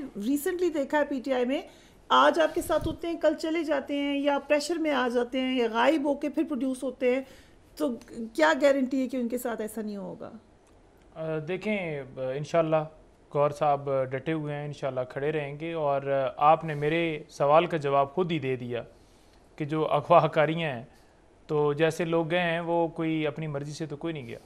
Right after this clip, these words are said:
Speaker 1: कुछ तो गए होंगे, लेकिन सारे नहीं गए मर्जी से। दे-, दे-, this, this much we can say।
Speaker 2: वन परसेंट कह लें,
Speaker 1: But
Speaker 2: दो
Speaker 1: जो अब धड़ेबंदियाँ हो गई हैं पीटीआई में, ये कितना प्रॉब्लमैटिक होगा?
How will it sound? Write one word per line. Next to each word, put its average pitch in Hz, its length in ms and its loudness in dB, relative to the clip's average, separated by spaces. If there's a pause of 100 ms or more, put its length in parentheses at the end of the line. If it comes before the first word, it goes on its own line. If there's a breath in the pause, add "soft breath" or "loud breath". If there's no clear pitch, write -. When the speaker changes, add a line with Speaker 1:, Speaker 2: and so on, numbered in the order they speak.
(880)
Speaker 1:
कुछ - 320 -2
तो 370 80 -4
गए 277 200 4
होंगे, 311 340 -4
लेकिन 330 220 -4
सारे 285 300 2
नहीं 262 140 -2
गए 180 120 -4
मर्जी 180 260 -8
से। 208 180 -6
दे-, 214 200 0
दे-, 233 180 2
this, 240 500 -2
this 269 200 -2
much 226 220 -4
we 214 100 -6
can 202 220 -4
say। 165 180 -2
Speaker 2:
वन 226 180 4
परसेंट 214 340 -4
कह 170 140 0
लें, 160 160 -10
Speaker 1:
But 302 160 8
Speaker 2:
दो 302 60 2
Speaker 1:
जो 381 100 0
अब 330 200 4
धड़ेबंदियाँ 339 640 4
हो 285 100 2
गई 277 160 0
हैं 254 160 2
पीटीआई 226 420 -4
में, 240 120 -2
ये 277 180 0
कितना 320 300 -6
प्रॉब्लमैटिक 214 600 -6
होगा? 175 420 -10